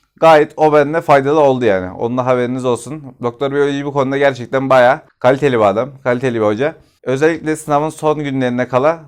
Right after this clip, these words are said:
hocayı takip etmenizi öneririm. A Y T'yi de böyle bitirdik. Sınav hayatı genel olarak nasıl geçti dersek psikolojik olarak falan. Ben genel olarak rahat bir insanım. Hani yapım gereği rahat bir insanım.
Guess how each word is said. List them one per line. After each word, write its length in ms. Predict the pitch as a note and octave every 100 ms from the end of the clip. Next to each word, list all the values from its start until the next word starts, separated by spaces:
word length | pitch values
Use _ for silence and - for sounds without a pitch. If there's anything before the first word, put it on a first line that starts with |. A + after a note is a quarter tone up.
| -
hocayı 340 | C3+ C3 C3+
takip 240 | C3+ C3
etmenizi 440 | C#3 A#2 A2+ B2 D3
öneririm. 420 | C3 B2+ A#2 G#2+ - _ _ _ _
A 160 | B2+ C#3
Y 80 | D#3
T'yi 160 | E3
de 100 | D3
böyle 260 | E3 D#3 E3+
bitirdik. 460 | D3+ C#3+ G2+ - _
Sınav 380 | - - E3+ F#3
hayatı 380 | E3 D#3 D3 C#3
genel 200 | D3 D#3
olarak 200 | D#3 C#3
nasıl 240 | D#3 C#3+
geçti 220 | C#3 A#2+
dersek 340 | C3 B2+ A#2+ -
psikolojik 460 | - C#3+ C#3 C#3+
olarak 360 | C#3+ A#2+ A2 A2
falan. 320 | - A#2 C#3 - _ _ _
Ben 200 | D#3+ F3
genel 160 | F#3
olarak 220 | E3 E3 D3+
rahat 280 | C#3+ C#3+
bir 60 | A#2
insanım. 280 | G2 F#2+ F#2+
Hani 140 | F#2+
yapım 340 | F#2 G#2+ B2+ B2
gereği 360 | A2 G2 F#2
rahat 280 | F#2+ F#2+ -
bir 80 | G#2+
insanım. 320 | F#2+ A2 D#3